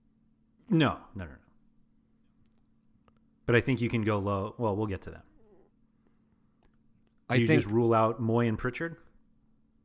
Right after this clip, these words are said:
Speaker 2: Uh, who said I ruled anyone out?
Speaker 1: Oh, okay. What do you think about Moy and Pritchard?
Speaker 2: I, I think you're, I think you're playing a midfielder in this range.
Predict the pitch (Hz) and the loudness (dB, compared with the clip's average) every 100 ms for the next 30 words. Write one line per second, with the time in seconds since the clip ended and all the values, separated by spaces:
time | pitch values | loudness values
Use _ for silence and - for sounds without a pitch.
0 | _ _ _ - 92 110 113 117 120 120 | _ _ _ -8 -6 -4 -2 2 2 2
1 | 131 135 175 92 76 135 - 139 147 104 | 2 4 2 -2 -6 -12 0 4 4 2
2 | 78 - _ _ _ _ _ _ _ _ | -6 -18 _ _ _ _ _ _ _ _
3 | _ _ _ _ _ _ _ _ _ _ | _ _ _ _ _ _ _ _ _ _
4 | _ _ _ _ _ _ _ _ _ 107 | _ _ _ _ _ _ _ _ _ -2
5 | 120 117 117 110 101 104 101 90 101 - | 0 2 2 0 0 -4 -4 -6 -10 -12
6 | 82 _ _ _ _ _ _ _ - - | -20 _ _ _ _ _ _ _ -10 -8
7 | - - _ _ _ _ _ _ _ _ | -10 -20 _ _ _ _ _ _ _ _
8 | _ _ _ _ _ 87 87 85 85 87 | _ _ _ _ _ -8 -6 -4 -4 -6
9 | 87 - _ _ _ _ _ _ 95 123 | -8 -14 _ _ _ _ _ _ -4 -4
10 | 123 127 147 - 151 175 156 175 - 170 | -4 -4 -6 -2 0 0 2 2 4 4
11 | 160 156 - 151 120 113 104 - 87 73 | 4 2 2 0 2 0 -2 -4 -8 -8
12 | - | -16